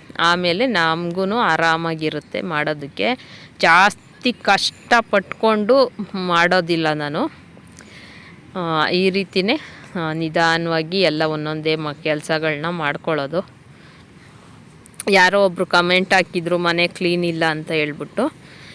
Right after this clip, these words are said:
ಒಂದ್ ದಿವಸ ಕ್ಲೀನ್ ಇಲ್ಲ ಅಂತ ಅಂದ್ಬಿಟ್ಟು ಯಾವಾಗೂ ಕ್ಲೀನ್ ಇಲ್ಲ ಅಂತಲ್ಲ,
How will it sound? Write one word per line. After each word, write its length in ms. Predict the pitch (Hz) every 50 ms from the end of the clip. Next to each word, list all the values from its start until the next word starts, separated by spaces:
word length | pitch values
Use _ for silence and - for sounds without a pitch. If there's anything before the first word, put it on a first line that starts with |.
| - - -
ಒಂದ್ 320 | - 175 190 202 214 202 202
ದಿವಸ 220 | 233 233 - - 226
ಕ್ಲೀನ್ 360 | 220 - 226 202 196 196 196
ಇಲ್ಲ 180 | 190 190 190 190
ಅಂತ 280 | 185 180 180 175 - 185
ಅಂದ್ಬಿಟ್ಟು 420 | 180 175 175 175 180 - - 190
ಯಾವಾಗೂ 400 | 180 170 165 170 175 175 190 196
ಕ್ಲೀನ್ 360 | 196 - - 190 185 180 180
ಇಲ್ಲ 200 | 175 170 170 170
ಅಂತಲ್ಲ, 460 | 165 156 151 156 - 160 156 151 156